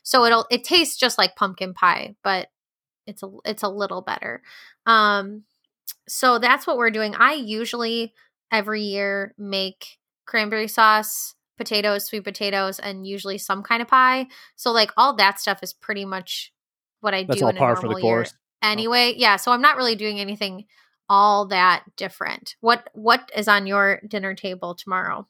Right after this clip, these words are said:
Speaker 2: Well, I am so glad that you asked, Sammy.
Speaker 1: <laughs> I'm
Speaker 2: Uh, I, I
Speaker 1: excited.
Speaker 2: was gonna cook, but it's, it's just me and, uh, the, the wife. So, uh, you know, uh,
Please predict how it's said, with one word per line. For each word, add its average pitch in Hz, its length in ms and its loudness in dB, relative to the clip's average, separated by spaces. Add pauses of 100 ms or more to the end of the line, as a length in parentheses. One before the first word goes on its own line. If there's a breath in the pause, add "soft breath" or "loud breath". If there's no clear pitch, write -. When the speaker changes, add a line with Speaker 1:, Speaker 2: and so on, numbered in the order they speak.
Speaker 2:
Well, 180 220 6
I 175 200 4
am 156 300 0
so - 420 2
glad 147 320 4
that 127 160 0
you 143 140 0
asked, 170 320 0
Sammy. 98 400 2
Speaker 1:
<laughs> 302 580 4
I'm - 0 -
Speaker 2:
Uh, 123 320 4 (100)
I, 170 180 4
I 175 60 6
Speaker 1:
excited. - 20 2
Speaker 2:
was 170 160 0
gonna 254 380 0 (120)
cook, 131 400 -2
but 127 100 -2
it's, - 280 -8
it's 135 240 -8
just 156 320 -8
me 135 420 0
and, 110 540 -2 (140)
uh, 107 340 0
the, 107 640 -4
the 107 80 -2
wife. 107 440 0
So, 104 540 0 (640 soft breath)
uh, 90 160 -18
you 123 160 -2
know, 95 260 -14 (100)
uh, - 400 -18